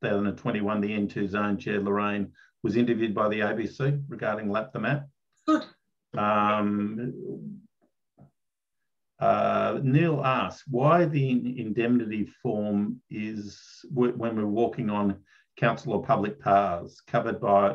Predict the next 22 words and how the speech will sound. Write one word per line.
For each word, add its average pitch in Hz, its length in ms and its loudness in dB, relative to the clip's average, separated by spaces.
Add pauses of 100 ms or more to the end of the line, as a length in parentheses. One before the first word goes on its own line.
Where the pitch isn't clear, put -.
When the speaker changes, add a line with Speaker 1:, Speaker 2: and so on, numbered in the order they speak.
Speaker 1:
Lions 98 720 2
insurance? 92 840 -6 (840)
It, - 80 -8 (720)
it, - 680 -8
b-, 120 200 0
basically, 139 640 4 (120)
you're, 147 280 6
if 143 100 -2
you're 165 240 2
organising 117 500 0
an 104 80 -4
activity, 104 520 -2
it 107 220 -6
doesn't 120 340 0
really 110 240 0
matter 104 280 2
where 101 300 2
it, 101 160 -2
the 104 100 -2
activity 101 560 -2
is, 95 140 -4
you 113 80 -6